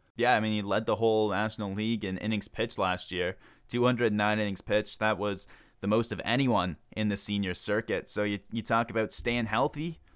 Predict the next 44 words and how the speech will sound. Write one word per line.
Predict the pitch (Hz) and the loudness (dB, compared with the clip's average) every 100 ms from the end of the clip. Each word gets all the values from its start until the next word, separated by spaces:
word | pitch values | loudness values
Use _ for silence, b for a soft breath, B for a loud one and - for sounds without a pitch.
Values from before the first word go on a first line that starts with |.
| - | 0
That | |
was | 107 | 0
a | 107 | 0
problem | - 110 107 107 | 2 2 4 0
earlier | 107 120 120 | 2 2 2
in | 117 | 0
his | 110 | -2
career, | - 110 107 117 117 104 92 b b b b | -6 -6 -2 0 2 0 -4 b b b b
especially, | - 127 120 113 110 98 57 | -2 0 2 0 -2 -4 -8
uh, | 65 - | -12 -12
you | 57 | -8
know, | 117 107 95 | -4 -4 -4
uh, | 92 101 62 - _ _ - | -8 -8 -10 -16 _ _ -12
those, | - 117 104 - | -4 -4 -4 -4
those | 113 110 - - - | -4 -2 -4 -6 -10
few | - - 123 | -14 -2 0
years | 117 117 107 | 2 2 2
after | 104 110 | 0 0
he | 117 | -2
was | 107 | -2
shut | - 113 - | 0 0 2
down | 110 120 113 | 2 2 2
in | |
twenty | 107 110 107 | 0 -2 -2
twelve, | 110 107 110 | 2 2 2
famously. | 110 104 101 - 101 110 b b b b b b | 0 -2 -2 -2 -2 -4 b b b b b b
Um, | - 92 90 82 50 | -6 -4 -4 -6 -10
wasn't | 98 113 117 | -2 0 2
able | 123 117 | 2 2
to | 113 | 0
pitch | 123 117 - - _ | -2 -4 -6 -12 _
too, | - 170 180 | -6 -4 -4
too | - 123 | -2 0
much. | 107 98 147 - | 2 2 0 -2
A | 104 | 0
hundred | 117 123 117 | 0 0 0
and | 104 101 | -2 -4
twenty | - 120 120 120 | -2 0 0 0
innings | 120 123 120 | 0 0 -2
in | 104 | -6
fifteen, | - - 123 - 120 123 117 | -6 -6 -6 -2 -2 0 -2
hundred | 101 120 104 | -4 -4 -4
and | 98 | -6
forty-seven | - 113 110 - 113 123 131 127 | -2 -2 -2 -2 0 0 0 -2